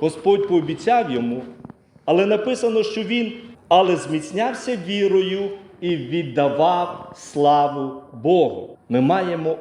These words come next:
великі обітниці Божі, і нам повинно не забувати за це,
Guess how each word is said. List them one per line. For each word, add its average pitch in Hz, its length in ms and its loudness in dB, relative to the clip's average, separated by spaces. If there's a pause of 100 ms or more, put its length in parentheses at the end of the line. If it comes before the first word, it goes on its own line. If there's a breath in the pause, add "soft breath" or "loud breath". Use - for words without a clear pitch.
(160)
великі 175 520 -2
обітниці 143 760 -6
Божі, 117 460 -4 (280)
і 120 80 -4
нам 151 300 0
повинно 120 460 -2 (180)
не 175 240 0
забувати 139 680 -2
за 117 140 -14
це, - 260 -16